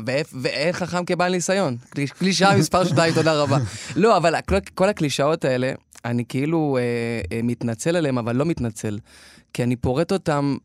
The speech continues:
Speaker 1: וחי אות-, וחי, אתה יודע, יש דברים שהם נכונים. עכשיו, אם אתה מגיע אליהם ב-, בתום לב וב-, אתה יודע, ובצ-, ובצנעה, אז אפשר גם ללמוד מהדברים האלה. ובאמת שאין, אין,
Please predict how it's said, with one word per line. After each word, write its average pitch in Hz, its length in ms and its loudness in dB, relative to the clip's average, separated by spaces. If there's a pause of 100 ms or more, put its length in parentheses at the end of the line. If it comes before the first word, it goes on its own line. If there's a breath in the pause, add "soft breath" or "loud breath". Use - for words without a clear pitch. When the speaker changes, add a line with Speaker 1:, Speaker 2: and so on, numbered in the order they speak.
(240)
Speaker 1:
וחי 120 760 -4
אות-, 175 280 -6
וחי, 170 520 -2
אתה 160 120 -2
יודע, 185 100 0
יש 156 140 0
דברים 165 240 0
שהם 202 160 -2
נכונים. 170 540 0 (440 loud breath)
עכשיו, 127 260 -4 (180)
אם 185 80 0
אתה 202 140 -2
מגיע 185 360 0
אליהם 170 440 2
ב-, 139 240 2
בתום 175 400 0
לב 165 240 2
וב-, 131 160 -2
אתה 131 320 -4
יודע, 143 240 0
ובצ-, 123 520 -6
ובצנעה, 131 760 -2 (420 loud breath)
אז 110 140 -6
אפשר 151 220 -4
גם 180 160 0
ללמוד 175 360 2
מהדברים 131 480 -2
האלה. 110 220 -2 (360 soft breath)
ובאמת 143 420 -2
שאין, 226 440 -2 (160)
אין, 220 380 -2